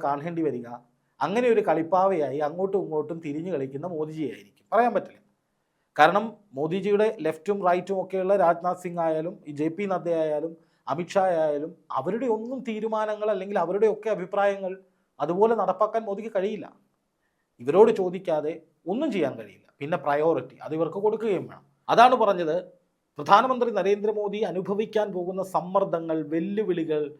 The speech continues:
സ്വൈര്യമില്ലായ്മകൾ, അങ്കലാപ്പുകൾ, ആശങ്കകൾ, അതൊക്കെ കണ്ട് രസിക്കാനാണ് എന്തായാലും ആദ്യഘട്ടത്തിൽ പ്രതിപക്ഷത്തിൻ്റെ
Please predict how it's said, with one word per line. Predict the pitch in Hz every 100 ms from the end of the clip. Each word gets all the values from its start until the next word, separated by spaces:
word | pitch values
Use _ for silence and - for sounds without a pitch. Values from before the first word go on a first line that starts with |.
| _ _ -
സ്വൈര്യമില്ലായ്മകൾ, | 175 202 220 214 180 160 151 147 139 143 135 135 - - 139
അങ്കലാപ്പുകൾ, | 165 214 214 190 165 - 143 147 156
ആശങ്കകൾ, | 185 - 208 160 143 135 135 - _ _ _ -
അതൊക്കെ | 185 233 226 220
കണ്ട് | 185 202 240 262
രസിക്കാനാണ് | 202 - 190 202 185 151 156
എന്തായാലും | 151 151 156 156 160
ആദ്യഘട്ടത്തിൽ | 147 - 147 147 143 139 139
പ്രതിപക്ഷത്തിൻ്റെ | 147 165 175 - 160 143